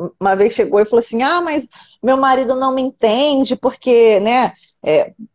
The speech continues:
é, porque é uma, a situação foi mais ou menos assim: ah, ela chegou em casa e aí, né, ele,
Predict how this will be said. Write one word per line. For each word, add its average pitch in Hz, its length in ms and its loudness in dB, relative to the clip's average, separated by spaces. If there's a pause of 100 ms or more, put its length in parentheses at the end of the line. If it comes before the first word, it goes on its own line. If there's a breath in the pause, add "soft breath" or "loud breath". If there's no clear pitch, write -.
(100)
é, 180 240 4
porque 220 500 0 (140)
é - 160 -8
uma, 220 140 0 (180)
a 226 80 0
situação 262 560 -2
foi 285 120 -2
mais 254 240 0
ou 254 60 -4
menos 262 280 -4
assim: 240 340 -4
ah, 262 220 0
ela 226 200 0
chegou 247 640 2
em 294 100 -6
casa 254 640 0
e 233 120 0
aí, 233 500 0 (280 soft breath)
né, 202 440 2
ele, 196 560 0